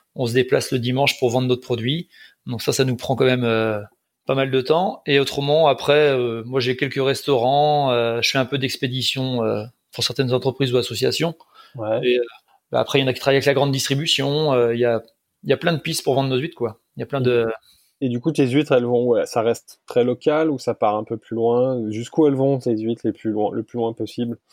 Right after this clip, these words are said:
Speaker 1: Euh,
Speaker 2: Sachant
Speaker 1: le plus loin
Speaker 2: qu'on a des
Speaker 1: po-,
Speaker 2: frais,
Speaker 1: bah,
Speaker 2: ouais.
Speaker 1: elles restent, elles restent en France. <laughs>
Speaker 2: Ouais.
Speaker 1: J'ai jamais fait, j'ai jamais fait d'export. Euh, le plus loin, c'est, euh, les Alpes, euh,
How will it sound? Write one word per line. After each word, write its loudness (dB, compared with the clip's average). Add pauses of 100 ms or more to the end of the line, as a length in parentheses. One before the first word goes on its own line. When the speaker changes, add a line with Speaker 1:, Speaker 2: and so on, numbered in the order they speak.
(300)
Speaker 1:
Euh, 8
Speaker 2:
Sachant 4
Speaker 1:
le -6
plus -6
loin 4
Speaker 2:
qu'on -8
a -4
des -4
Speaker 1:
po-, -18
Speaker 2:
frais, 2
Speaker 1:
bah, 4
Speaker 2:
ouais. -14 (260)
Speaker 1:
elles 2
restent, 0
elles 4
restent 0
en 0
France. -2
<laughs> -14 (140)
Speaker 2:
Ouais. -4 (140)
Speaker 1:
J'ai -2
jamais 2
fait, -8
j'ai -2
jamais 2
fait -2
d'export. 0 (400)
Euh, 2
le 0
plus -10
loin, 2
c'est, 2
euh, 4
les 0
Alpes, 0
euh, -4